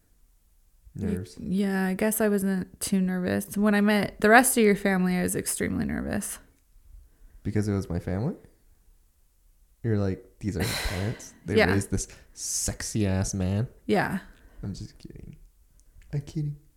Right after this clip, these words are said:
Speaker 2: I'm just nervous. I was nervous.
Speaker 1: Well,
Speaker 2: Yeah.
Speaker 1: it's normal to be nervous. If you're not nervous meeting your significant other's parents,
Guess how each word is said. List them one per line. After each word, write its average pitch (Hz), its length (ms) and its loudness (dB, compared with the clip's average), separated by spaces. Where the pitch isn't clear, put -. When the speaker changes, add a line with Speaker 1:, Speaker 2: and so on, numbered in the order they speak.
Speaker 2:
I'm 226 220 4
just 269 280 2
nervous. 311 520 4
I 190 140 2
was 196 160 -2
nervous. 190 600 -4
Speaker 1:
Well, 143 180 4
Speaker 2:
Yeah. 151 60 6
Speaker 1:
it's 147 160 -2
normal 151 340 2
to 110 120 -4
be 95 120 0
nervous. 90 600 0
If 139 200 -2
you're 185 120 2
not 135 460 0
nervous 104 520 4
meeting 98 580 6
your 85 160 0
significant 90 640 -2
other's 78 280 -4
parents, 82 440 -6